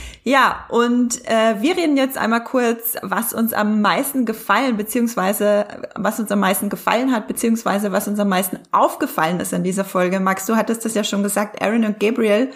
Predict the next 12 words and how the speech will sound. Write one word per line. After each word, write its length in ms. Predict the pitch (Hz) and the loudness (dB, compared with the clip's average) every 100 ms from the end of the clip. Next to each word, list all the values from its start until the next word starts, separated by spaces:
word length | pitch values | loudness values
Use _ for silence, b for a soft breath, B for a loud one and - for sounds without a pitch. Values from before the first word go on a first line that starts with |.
| B B - | B B -8
zwei 280 | - 202 220 | 0 0 0
super 600 | 226 - - 320 330 285 | -2 -4 0 2 2 0
spannende 420 | - 214 233 247 | 0 -2 0 0
Charaktere. 720 | 240 208 208 - 226 214 196 | 0 -2 -2 0 2 2 2
Hast 220 | 214 208 226 | 0 0 -2
du 60 | |
da 240 | 196 196 196 | 0 2 0
einen 260 | 190 190 | 0 -2
Favorit 560 | 202 190 196 196 226 - | -2 -2 -2 0 0 0
bei 100 | 254 | 0
den 140 | 277 | 2
beiden? 260 | 277 247 | 2 0